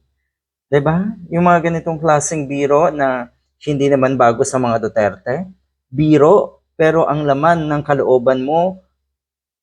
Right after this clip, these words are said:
ay higit pa sa gusto mong mangyari or nanggagaling sa bibig mo. Yung kasamaan ng kalooban mo ay higit pa dito sa binitawan mong salita. Oh,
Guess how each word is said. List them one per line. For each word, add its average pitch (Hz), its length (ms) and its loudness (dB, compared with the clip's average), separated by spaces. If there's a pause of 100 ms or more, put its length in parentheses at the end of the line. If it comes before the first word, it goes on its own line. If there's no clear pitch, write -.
(160)
ay 156 80 4
higit 151 480 -2
pa 156 480 0 (280)
sa 151 160 -8
gusto 147 400 -6
mong 147 240 -2
mangyari 131 480 4
or 127 240 2
nanggagaling 117 640 0
sa - 160 -2
bibig 107 320 -12
mo. 107 320 -16 (320)
Yung 156 160 2
kasamaan 165 720 0
ng 185 160 -2
kalooban 123 560 2
mo 120 320 -2
ay 123 160 0
higit 127 400 -6
pa - 160 0
dito 117 640 -2 (640)
sa - 160 -2
binitawan 120 720 2
mong 107 240 -2
salita. 95 640 -4 (480)
Oh, 143 400 2